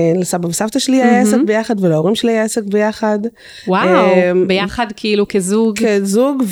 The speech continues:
Speaker 1: ושתי הזוגיות היו גרועות מאוד מאוד.
Speaker 2: וואו,
Speaker 1: <laughs>
Speaker 2: שזה
Speaker 1: אה,
Speaker 2: בכלל לא פשוט לנהל ככה עסק.
Speaker 1: ממש לא.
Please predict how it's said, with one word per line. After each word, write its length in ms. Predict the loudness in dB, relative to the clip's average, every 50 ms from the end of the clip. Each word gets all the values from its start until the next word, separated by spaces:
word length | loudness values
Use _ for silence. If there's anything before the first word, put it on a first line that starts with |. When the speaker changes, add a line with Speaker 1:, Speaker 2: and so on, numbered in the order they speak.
| 0 0 0 0 0 0 0 -2 -4 -6 -6
Speaker 1:
ושתי 240 | -6 -6 -4 -2 -2
הזוגיות 760 | -2 0 -2 -2 -2 0 2 2 2 2 2 0 0 0 0
היו 220 | 0 0 2 0 0
גרועות 520 | -2 -2 -2 0 0 0 -2 -2 0 0
מאוד 240 | 0 2 2 2 2
מאוד. 340 | 2 2 2 0 0 2 0 0 0 0 0
Speaker 2:
וואו, 440 | 2 2 2 2 2 0 -2 -2 -2 -4 -4 -6 -6 -10
Speaker 1:
<laughs> 300 | -12 -16 -16 -16 -10 -4
Speaker 2:
שזה 100 | -2 0
Speaker 1:
אה, 220 | 2 2 2 2 2
Speaker 2:
בכלל 160 | 0 0 -2
לא 80 | -2 -4
פשוט 260 | -6 -6 -6 -4 -2
לנהל 260 | 0 0 0 0 -2
ככה 320 | -2 -4 -6 -4 -2 -2 -2
עסק. 220 | -2 0 0 0
Speaker 1:
ממש 460 | 2 2 2 0 0 0 -2 -2 -2
לא. 200 | 0 0 0 -2